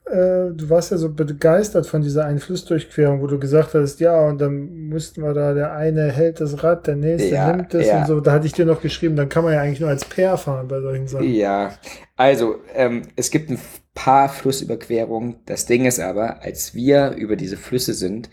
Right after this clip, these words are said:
Speaker 2: oder nennen wir das mal eher Bach, das ist kein Fluss, ähm, und als wir drüber sind, war das eben nach diesen anderthalb Tagen, wo wir oben auf einer Berghütte festsaßen, weil ein Riesensturm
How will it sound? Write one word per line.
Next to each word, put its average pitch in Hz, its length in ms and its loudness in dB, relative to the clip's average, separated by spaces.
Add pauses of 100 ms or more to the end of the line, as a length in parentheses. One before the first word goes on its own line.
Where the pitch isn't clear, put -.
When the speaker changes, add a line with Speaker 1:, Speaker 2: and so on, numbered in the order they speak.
(500)
Speaker 2:
oder 110 280 4
nennen 110 240 2
wir 113 80 6
das 107 180 2
mal 101 140 0
eher 95 140 2
Bach, 78 340 -2 (160)
das - 180 -8
ist - 240 -10
kein 113 380 2
Fluss, - 640 -4
ähm, 90 560 -8 (1080)
und 101 460 2
als 104 260 0
wir 123 100 6
drüber 117 360 0
sind, 110 300 0
war 98 140 4
das 101 200 4
eben 101 180 0
nach 120 280 0
diesen 113 260 -2
anderthalb 113 460 -4
Tagen, 107 420 -2
wo 101 100 -6
wir 101 160 4
oben 104 400 2
auf - 180 -6
einer - 100 -2
Berghütte 104 440 -2
festsaßen, 107 880 -2
weil 95 260 0
ein 95 240 -4
Riesensturm 104 1120 0